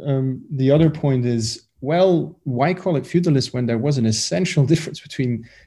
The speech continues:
capitalism and feudalism, which Brenner himself insisted on, is that under feudalism, the peasantry was not market dependent. I mean, the peasantry had access to land, and if the peasantry just went to the lord's castle and killed the lords,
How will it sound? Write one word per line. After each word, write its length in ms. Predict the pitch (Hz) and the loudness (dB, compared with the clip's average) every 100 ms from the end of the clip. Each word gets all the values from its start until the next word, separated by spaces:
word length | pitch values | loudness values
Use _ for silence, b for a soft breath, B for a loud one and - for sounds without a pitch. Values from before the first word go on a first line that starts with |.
| B | B
capitalism 480 | 127 120 127 120 110 | -2 0 -2 2 2
and 100 | 110 | 2
feudalism, 440 | 196 170 120 110 | 0 2 4 4
which 340 | 110 107 - _ | 2 2 -4 _
Brenner 260 | 113 117 117 | -2 0 4
himself 380 | 107 107 110 110 | 4 2 0 -2
insisted 420 | 110 190 - 127 | -2 -2 0 0
on, 300 | 110 107 107 B B - | 2 2 -2 B B -4
is 80 | |
that 160 | 123 113 | -2 0
under 220 | 156 190 156 | 0 2 2
feudalism, 560 | - 196 156 131 120 | 2 2 4 4 2
the 100 | 120 | -2
peasantry 600 | 123 131 175 170 147 123 | -4 0 2 2 2 0
was 180 | 113 113 | -2 0
not 200 | 151 - | 0 0
market 360 | 117 110 113 117 | -2 -2 -4 -8
dependent. 580 | 110 185 175 - - _ _ _ - | -4 -2 -2 -4 -14 _ _ _ -2
I 40 | |
mean, 100 | 123 | -2
the 60 | 113 | 2
peasantry 440 | 147 175 156 127 | 2 4 2 0
had 160 | 113 107 | -2 -2
access 300 | 147 160 131 | -2 -2 -6
to 180 | - 117 | -6 -4
land, 380 | 107 110 156 175 | -2 0 0 0
and 100 | 120 | -2
if 80 | 117 | -2
the 80 | 117 | 0
peasantry 400 | 160 165 156 120 | 2 2 2 -2
just 240 | 113 - | -4 -4
went 220 | 127 143 | -4 -4
to 80 | - | -4
the 100 | 123 | -2
lord's 260 | 117 110 - | 0 -2 -2
castle 460 | 135 156 160 117 | -2 -2 0 -2
and 160 | 110 110 | -2 0
killed 300 | - 151 127 | 2 4 4
the 180 | 113 143 | 2 2
lords, 340 | 151 117 | 2 0